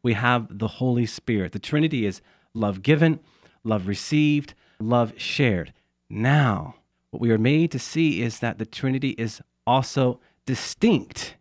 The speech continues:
in that unity. Huh? Uh, the Father is not the Son or the Holy Spirit. The Son is not the Father or the Holy Spirit. The Holy Spirit is not the Father or the Son.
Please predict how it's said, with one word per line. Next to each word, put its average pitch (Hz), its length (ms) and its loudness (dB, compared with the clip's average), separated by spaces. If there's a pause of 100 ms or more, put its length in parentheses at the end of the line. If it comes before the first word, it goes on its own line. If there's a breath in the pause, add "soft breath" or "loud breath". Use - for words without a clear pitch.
(120)
in 117 140 0
that 101 180 -2
unity. 90 500 -8 (400)
Huh? 113 280 -2 (160)
Uh, - 140 -8
the 117 240 -2
Father 160 600 2 (240 loud breath)
is 139 160 4
not 147 260 4
the 143 100 2
Son 143 460 4
or 139 160 4
the 127 120 4
Holy 123 260 2
Spirit. 120 460 0
The 120 80 -4
Son 139 260 0
is 127 120 -2
not 131 200 2
the - 80 -2
Father 147 380 2
or 127 40 2
the 123 80 2
Holy 123 220 4
Spirit. 131 340 0
The 123 60 2
Holy 147 200 4
Spirit 139 240 0
is 123 100 -2
not 139 140 2
the 135 60 -2
Father 143 320 2
or 117 40 -4
the 120 100 -2
Son. 165 320 2